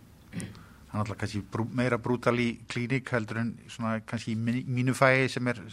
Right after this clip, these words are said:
samskiptadeildin og allt í kringu það. En ég hef stundum velt því fyrir mér að, að maður myndi nú, hérna, búa til fyrirlesturinn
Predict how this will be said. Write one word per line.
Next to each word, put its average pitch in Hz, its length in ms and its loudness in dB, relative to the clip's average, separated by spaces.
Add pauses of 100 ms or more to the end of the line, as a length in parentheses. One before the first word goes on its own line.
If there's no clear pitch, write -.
samskiptadeildin 131 880 2
og 123 60 6
allt 123 140 -2
í 127 40 -4
kringu 131 280 -2
það. 113 300 4 (400)
En 117 140 -8
ég 117 120 -4
hef 113 80 -6
stundum 117 240 -4
velt 120 120 -2
því 120 120 -4
fyrir 117 240 4
mér 110 160 4
að, 101 140 2 (760)
að - 180 -8
maður 117 120 -2
myndi 117 220 -4
nú, 120 80 2 (120)
hérna, 117 340 -4
búa 123 240 0
til 113 160 -4
fyrirlesturinn 120 560 2